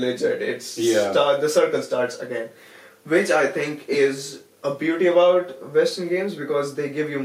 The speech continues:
Speaker 1: more choices and throw you in
Speaker 2: Yeah.
Speaker 1: an open world because it is, like, it, it, it's more for the person who is an explorer of a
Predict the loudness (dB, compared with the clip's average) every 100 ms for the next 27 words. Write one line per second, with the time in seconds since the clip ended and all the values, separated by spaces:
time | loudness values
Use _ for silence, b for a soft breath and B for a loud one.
0 | 0 -2 -2 0 0 0 -4 -6 -4 2
1 | 2 2 0 -2 -2 -2 -4 -2 -2 -2
2 | B B -6 2 4 4 0 2 2 -2
3 | -6 -12 _ b b b _ 0 2 2
4 | -2 -20 -20 -20 _ -18 -10 0 2 2
5 | -2 -4 -12 _ _ _ _ _ _ _
6 | -2 -2 -2 -6 -6 0 2 2 2 4
7 | 6 4 2 2 4 4 2 -2 -2 -4
8 | 4 4 4 2 0 -2 -4 0 2 4
9 | 4 2 0